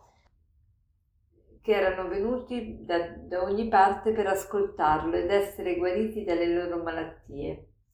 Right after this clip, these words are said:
Anche quelli che erano tormentati da spiriti impuri venivano guariti. Tutta la folla cercava di toccarlo,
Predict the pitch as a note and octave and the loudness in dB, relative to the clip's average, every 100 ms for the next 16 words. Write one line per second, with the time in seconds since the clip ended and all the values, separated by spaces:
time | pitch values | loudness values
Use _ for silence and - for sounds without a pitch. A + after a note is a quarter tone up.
0 | _ _ - A3 A3 G#3+ G3 G#3 G3+ E3+ | _ _ -2 0 0 -2 6 6 6 4
1 | F3+ F3+ E3+ D#3+ D#3+ E3 E3 E3+ E3+ F3+ | 0 0 -2 -6 -8 -6 -4 -4 -2 0
2 | E3+ E3 D#3+ D#3 - G#3 F#3+ F3+ F3 E3+ | 0 0 -6 -6 -10 -8 -8 -8 -8 -10
3 | - A3 A#3 B3 G#3+ G3 F#3 F3 F3 E3+ | -6 -4 -2 -4 -2 0 0 0 -2 0
4 | D#3+ D#3 C#3+ C#3+ - - - _ G#3+ G#3+ | -2 -2 -4 -10 -12 -18 -20 _ -4 -4
5 | F3+ D#3+ - G3+ A3 A3 G#3 G3+ - - | -4 -4 -2 2 6 6 4 -2 -8 -4
6 | F3 F3+ E3+ - F3 E3 - D3 C#3+ D3+ | -2 0 -4 -6 -12 -10 -4 -2 -2 -4
7 | D#3 - | -8 -10